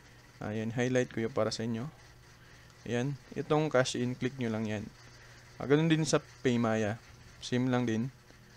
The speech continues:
Ayan. So, yun yung ating gagawin. Pero, yung suggestion ko is, mas maigi kung meron kayong GCash, may link po ako na GCash sa baba. Kung gusto nyo naman ng coins dot P H, meron din akong link na coins dot P H sa baba para magkaroon kayo ng account.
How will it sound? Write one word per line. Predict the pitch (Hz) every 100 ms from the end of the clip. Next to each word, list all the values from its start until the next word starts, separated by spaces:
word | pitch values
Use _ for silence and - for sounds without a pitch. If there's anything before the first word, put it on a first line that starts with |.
| -
Ayan. | - 107 107 104 135
So, | - 123
yun | 143
yung | 135 123
ating | 104 113
gagawin. | 110 107 107 107 107 135
Pero, | 165 170 170
yung | 160 160
suggestion | 165 147 151 - 143
ko | 143 107
is, | 113 - -
mas | 120 -
maigi | 131 131 113
kung | 117
meron | 120
kayong | 127 131 135
GCash, | 143 117 101 113 - - - -
may | 131
link | 147 139
po | 135 127
ako | 131 123
na | 117
GCash | 120 117 113 143
sa |
baba. | 147 127 117 - - - -
Kung | 120
gusto | 113 131
nyo | 120
naman | 120 123
ng | 120
coins | 117 117 120
dot | 120
P | - 147 123
H, | 117 -
meron | 113 123
din | 117 117
akong | 113 113
link | 131 127 - - - - -
na | 107
coins | 185 180
dot | 143 135
P | 135 113 113
H | -
sa | 113 110
baba | 107 123 113
para | - 120 117
magkaroon | 113 113 110 107
kayo | 131
ng | 135 107 101
account. | 107 113